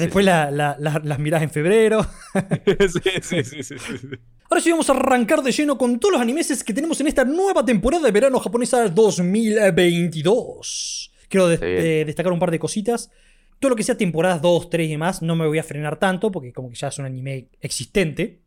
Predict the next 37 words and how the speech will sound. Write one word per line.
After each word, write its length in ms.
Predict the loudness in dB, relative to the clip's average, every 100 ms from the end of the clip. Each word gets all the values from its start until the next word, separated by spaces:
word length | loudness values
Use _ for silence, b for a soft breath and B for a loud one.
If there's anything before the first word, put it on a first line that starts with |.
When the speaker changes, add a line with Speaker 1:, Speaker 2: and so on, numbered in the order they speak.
| _ -6
Speaker 1:
Me 80 |
voy 0 |
a 40 | -6
enfocar 260 | -4 -4
más 120 | -4 -4
en 60 |
los 60 | -4
animes 340 | -4 -4 -6 -8
cien 220 | -4 -4
por 120 | -4
ciento 240 | -6 -8 -6
nuevos. 600 | -6 -4 -6 -10 -14 -20 _ _
Todos 140 | -2
estos 120 | 0
trailers 460 | 2 4 4 2 -2
seguramente 340 | 0 0 0 0
los 60 |
voy 40 | 0
a 20 |
estar 140 | -2
publicando 360 | -4 -2 -2 -4
en 80 | -4
Twitter. 320 | -2 0 0
Voy 100 | 0
a 20 | -4
hacer 180 | -4
una 480 | -4 -4 -4 -6 -10 -4
catarata 500 | -2 2 2 4 2
de 80 |
twitters 560 | 2 2 2 2 0 -2
de 80 | -4
trailers, 720 | 2 6 6 4 0 2 0
de 100 | 2
tweets 360 | 2 4 4 2
de 140 | 0
Speaker 2:
<laughs> 40 | 0
Speaker 1:
trailers. 300 | 0 -2